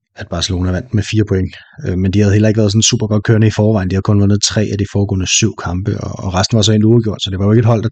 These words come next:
tabte særlig mange kampe, men, men der var for mange kampe, de ikke vandt på det her tidspunkt, til at de sådan kunne se sig fri for, at Real Madrid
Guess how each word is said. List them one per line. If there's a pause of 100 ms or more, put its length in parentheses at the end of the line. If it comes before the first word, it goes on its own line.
(100)
tabte
særlig
mange
kampe,
men, (1040)
men
der
var
for
mange
kampe,
de
ikke
vandt
på
det
her
tidspunkt,
til
at (840)
de
sådan
kunne
se
sig
fri (140)
for,
at
Real
Madrid